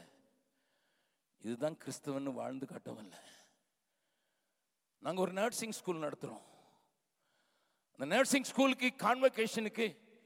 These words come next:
பட்டமளிப்பு விழாவுக்கு பீகார்ல இருக்கிற health minister பயங்கரமான கிறிஸ்தவ விரோதி Number ஒன். கட்டையா தான் இருப்பாரு, வயசானவர். அவரை கூப்பிட்டோம்.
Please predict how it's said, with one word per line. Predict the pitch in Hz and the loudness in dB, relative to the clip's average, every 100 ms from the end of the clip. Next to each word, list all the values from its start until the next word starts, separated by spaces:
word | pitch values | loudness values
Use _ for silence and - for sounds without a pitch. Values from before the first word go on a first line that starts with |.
| _ _ _ _ _ - | _ _ _ _ _ -4
பட்டமளிப்பு | 175 - 226 220 214 202 | 0 4 4 4 0 0
விழாவுக்கு | 185 196 196 170 170 - - - _ _ _ _ _ _ _ _ _ _ - | 4 4 4 -2 -10 -12 -20 -20 _ _ _ _ _ _ _ _ _ _ 2
பீகார்ல | 269 233 285 269 | 4 6 4 6
இருக்கிற | 254 247 226 233 180 - - - - _ _ _ | 6 6 4 4 2 -6 -20 -20 -20 _ _ _
health | - 330 320 269 | 4 4 2 -4
minister | 262 247 - 185 - - - | -2 -2 0 -2 -2 -12 -2
பயங்கரமான | 190 233 269 269 262 262 254 254 269 269 262 | 2 2 2 0 2 2 2 2 0 0 -2
கிறிஸ்தவ | 254 240 - - 233 | -2 -4 -2 0 2
விரோதி | 208 190 185 165 - - _ | 2 0 -4 -4 -14 -20 _
Number | - 208 190 | -4 -2 -2
ஒன். | 175 180 - - - _ _ _ _ _ _ _ _ _ - | 0 -2 -4 -20 -20 _ _ _ _ _ _ _ _ _ -10
கட்டையா | 147 196 | 0 4
தான் | 202 208 | 6 4
இருப்பாரு, | 196 190 202 - - - - | 6 4 4 -2 -14 -16 -10
வயசானவர். | 147 - 208 208 196 196 - - - - _ _ _ _ _ | -2 2 4 6 4 0 -4 -20 -20 -20 _ _ _ _ _
அவரை | - 95 - | 0 2 4
கூப்பிட்டோம். | - 196 - 170 - | 2 0 0 -4 -4